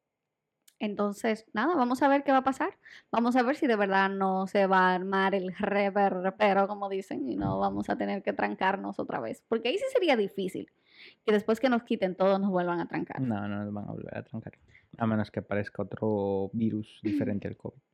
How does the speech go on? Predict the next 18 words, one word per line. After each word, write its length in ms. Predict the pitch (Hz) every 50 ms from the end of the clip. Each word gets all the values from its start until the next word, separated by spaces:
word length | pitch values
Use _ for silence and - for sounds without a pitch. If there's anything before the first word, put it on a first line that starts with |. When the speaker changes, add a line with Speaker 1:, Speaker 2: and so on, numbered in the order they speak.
| _ _ _ _ _ _ - - - _ _ _ _
Speaker 1:
Espero 540 | - - - _ - 220 202 190 196 190 -
que 120 | - 202
no 140 | 185 180 185
nos 220 | 185 185 185 - _
tranquen, 580 | - 226 254 269 285 285 285 - 302 302 294 262
espero 460 | 208 196 - - 226 214 208 208 190
que 140 | 196 190 185
todo 240 | 190 185 180 175 175
salga 460 | - 185 180 175 175 175 170 165 165
bien 600 | 202 202 262 294 320 330 339 339 339 339 330 302 269
y 80 | 233
que 80 | - -
todos 360 | - - 202 208 226 247 233 220
volvamos 500 | 208 196 185 196 208 240 254 262 - 294
a 100 | 302 311
la 140 | 311 302
normalidad. 1000 | 285 277 302 311 330 339 339 339 339 381 370 359 370 381 339 233 - - 240 247
Speaker 2:
Coman 280 | - 117 113 110 113 113